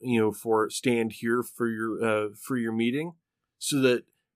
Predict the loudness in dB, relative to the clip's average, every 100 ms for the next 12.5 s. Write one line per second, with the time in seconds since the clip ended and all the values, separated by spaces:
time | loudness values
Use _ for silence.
0 | -2 2 2 2 2 4 4 2 0 -2
1 | -2 0 4 6 4 -4 -10 -10 -6 -2
2 | 0 0 2 2 2 2 0 -2 0 0
3 | -2 -4 2 4 4 2 -4 _ _ _
4 | -6 4 4 6 2 -4 _ _ _ _
5 | _ -2 0 0 -4 2 4 4 4 2
6 | -2 -6 -18 _ _ _ _ _ 0 2
7 | 4 2 0 0 2 2 2 0 0 2
8 | 2 0 0 0 0 -2 -4 0 4 4
9 | 4 0 -4 _ _ _ -6 -2 2 2
10 | 2 -2 -4 -4 -2 0 0 -2 -2 2
11 | 4 4 2 -4 -4 -2 -2 -4 -4 -6
12 | -2 0 2 0